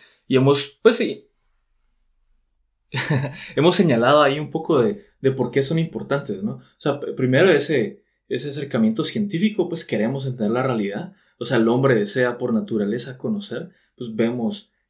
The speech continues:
que, que existen cosas y demás y simplemente nos preguntamos por qué, <laughs> por qué encontramos el mundo como lo encontramos. Incluso si escuch-, en-, estudiamos física, yo qué sé, vemos que hay más que, que, que la Tierra y demás,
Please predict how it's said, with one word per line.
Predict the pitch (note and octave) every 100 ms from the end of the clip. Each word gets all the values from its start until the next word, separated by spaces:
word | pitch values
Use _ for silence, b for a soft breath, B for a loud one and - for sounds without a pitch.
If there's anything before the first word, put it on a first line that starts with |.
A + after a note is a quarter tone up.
| _
que, | A2+ G#2
que | A2
existen | - C3 - A2
cosas | G#2 E3+ F3 -
y | A#2
demás | G2+ A#2+ F3
y | -
simplemente | - B2+ B2 B2 C3
nos | A#2+
preguntamos | - G#2+ A2+ C3 -
por | - G#2+
qué, | G2+ A#2 - B B B
<laughs> | - C3+ B B -
por | B2
qué | - B2+ C3 - -
encontramos | C3 B2+ G#2+ A#2+ C3+
el | B2+
mundo | A2+ C3
como | C3+ B2+
lo |
encontramos. | A#2 G#2+ G#2+ C3 E3+ - b
Incluso | D3+ C3+ D#3 F#3
si | E3+
escuch-, | C#3+ A#2+ - -
en-, | G#2 A2+
estudiamos | - - A#2 C#3 B2+
física, | - C#3 B2 A2+
yo | A#2
qué | B2+
sé, | C3 C3
vemos | A#2+ B2 B2 -
que | G#2+
hay | A2+
más | B2 B2 B2+
que, | B2 G#2 G2+ b b b
que, | - A2 G#2
que | G#2+
la | F#2+ -
Tierra | C3 B2 A2+
y | G#2 G2+ G2
demás, | G#2 G#2 A#2+ C3